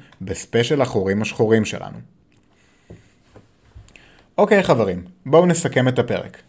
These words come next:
התחלנו מלדבר על כוכבים ומחזוריות החיים שלהם. בעבור כוכבים גדולים מאוד, יש סיום של החיים בקריסה לגודל קטן בצורה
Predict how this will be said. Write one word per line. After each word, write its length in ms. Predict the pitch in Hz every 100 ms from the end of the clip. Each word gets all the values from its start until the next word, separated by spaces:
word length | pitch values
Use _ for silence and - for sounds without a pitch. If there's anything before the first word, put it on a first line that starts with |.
| _ _ _ _ -
התחלנו 460 | - 143 208 151
מלדבר 480 | 131 110 98 104 160
על 100 | 180
כוכבים 480 | 131 - 104 123 170
ומחזוריות 640 | 127 - 98 104 110 127
החיים 340 | 123 147 190
שלהם. 360 | 185 147 90 85 - _ -
בעבור 460 | 104 92 101 214 214
כוכבים 380 | - 113 151
גדולים 360 | 143 113 107 143
מאוד, 320 | 175 226 214 214 - _ _ -
יש 220 | 131 160
סיום 360 | - - 156 196
של 180 | 190 156
החיים 420 | - 135 175 147
בקריסה 640 | - - 110 - - 196 196 - _
לגודל 380 | 117 113 160 175
קטן 460 | 165 135 131 160 165
בצורה 360 | 147 131 127